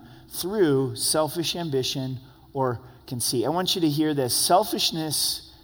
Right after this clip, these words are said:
is homicide to relationships. Selfishness is homicide to relationships. What destroys relationships? Selfishness.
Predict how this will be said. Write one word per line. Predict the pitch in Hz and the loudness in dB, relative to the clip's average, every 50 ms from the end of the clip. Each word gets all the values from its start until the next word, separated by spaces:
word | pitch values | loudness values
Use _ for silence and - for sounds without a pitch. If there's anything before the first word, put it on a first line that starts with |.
| - - - | -20 -14 -6
is | - 139 123 | -4 -2 -2
homicide | - - - 180 180 160 147 135 127 - - 120 117 117 117 120 120 117 113 - - - - - | -2 0 2 2 2 2 2 0 0 0 2 2 4 4 4 2 2 0 -4 -10 -16 -20 -14 -8
to | - - 135 | -4 -2 -2
relationships. | 123 127 127 123 120 - - 113 - - 120 98 87 - - - - - - - - - - - - - - - - - - - - - - | 0 0 0 0 0 -2 -4 -6 -6 -6 -8 -8 -10 -10 -8 -8 -8 -8 -10 -12 -18 -20 -20 -20 -20 -20 -20 -20 -20 -20 -20 -20 -20 -16 -8
Selfishness | - - - 175 180 180 226 233 - - 214 190 165 - | -4 2 4 4 4 4 4 0 0 0 0 0 0 0
is | 165 143 | 0 -2
homicide | - - 180 185 214 226 202 175 - - 135 120 117 120 127 131 127 135 - - - | -2 -2 0 0 0 2 0 0 0 2 4 4 4 4 4 2 -2 -6 -6 -4 -2
to | 151 143 143 143 147 143 143 - - - - - | 0 0 0 0 0 -2 -6 -12 -20 -20 -14 -6
relationships. | - 147 156 170 180 175 - - 131 - - 113 - - - | -2 0 2 2 2 2 0 -2 -4 -4 -6 -6 -6 -6 -4
What | 135 147 180 196 214 269 - - - - - - | 2 6 6 6 6 4 0 -16 -20 -20 -12 -4
destroys | - 165 160 - - - - - 170 160 170 180 180 156 139 139 143 147 135 - | 0 0 2 2 2 0 0 0 2 4 4 4 6 4 4 4 4 2 0 -2
relationships? | 156 156 160 165 170 180 - - 151 127 - - 120 107 - - - - - - | -2 0 2 2 2 2 0 0 -2 -4 -4 -6 -6 -8 -6 -4 -4 -4 -2 -2
Selfishness. | - - - - 147 - - 180 143 - - 127 113 101 113 - - - - - | 0 2 4 4 2 2 0 -4 -4 -4 -4 -6 -8 -8 -8 -8 -10 -10 -10 -14